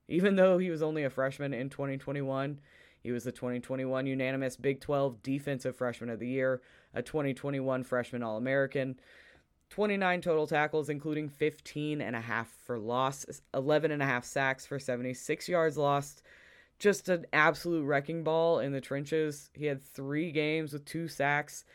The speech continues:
and he was a freshman. There is so much room for him to grow, especially under new defensive coordinator Derek Mason. I'm very excited to see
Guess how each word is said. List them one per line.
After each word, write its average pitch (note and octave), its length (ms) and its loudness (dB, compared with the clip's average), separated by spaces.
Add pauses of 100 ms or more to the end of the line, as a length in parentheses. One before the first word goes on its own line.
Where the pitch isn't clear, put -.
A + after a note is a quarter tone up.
(260)
and D#3 100 -2
he F3+ 120 0
was E3 200 2
a C#3+ 140 2
freshman. C3+ 1040 -4
There C3+ 180 0
is C#3 140 -6
so C#3 240 -2
much C#3+ 220 -6
room C3+ 200 -6
for C3+ 140 -6
him B2+ 140 -4
to B2+ 100 -10
grow, B2+ 500 0 (300)
especially C3+ 500 -2
under C#3 300 2
new C#3 400 0 (120)
defensive A#2+ 440 -10
coordinator A#2+ 520 -2
Derek A2+ 380 -4
Mason. B2+ 500 -2 (460)
I'm B2+ 180 -2
very D3 300 8
excited B2+ 400 0
to B2+ 80 -8
see B2+ 400 -2